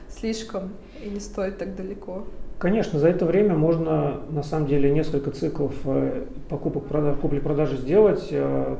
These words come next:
Speaker 2: то есть, э, через три-четыре
Speaker 1: Инвестировать.
Speaker 2: года, да, продать, купить н-, новое что-то. И, грубо говоря, а,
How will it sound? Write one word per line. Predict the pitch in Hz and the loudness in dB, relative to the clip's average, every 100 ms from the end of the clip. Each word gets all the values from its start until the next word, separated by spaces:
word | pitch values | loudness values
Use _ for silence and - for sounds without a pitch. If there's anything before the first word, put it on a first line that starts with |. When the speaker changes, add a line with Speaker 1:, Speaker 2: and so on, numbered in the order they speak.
| - | -4
Speaker 2:
то | |
есть, | 135 - - | -4 -4 -6
э, | 131 123 - | -6 -6 -8
через | - 226 226 | -6 -4 -2
три-четыре | 160 226 233 156 151 | 0 0 2 2 4
Speaker 1:
Инвестировать. | 139 156 | 4 4
Speaker 2:
года, | 156 | 2
да, | 143 143 | 0 0
продать, | 143 147 170 | 0 2 2
купить | - 143 139 151 | 2 0 2 0
н-, | 156 156 | 0 -2
новое | 156 208 196 | 2 4 8
что-то. | 180 - 165 156 156 151 - - | 10 10 10 8 8 6 2 2
И, | 156 147 | 4 4
грубо | 135 151 139 165 156 | 2 0 2 2 4
говоря, | 147 156 160 185 180 - - - | 4 4 4 2 -2 -8 -10 -8
а, | 151 143 143 143 143 | -4 -2 -2 -2 -4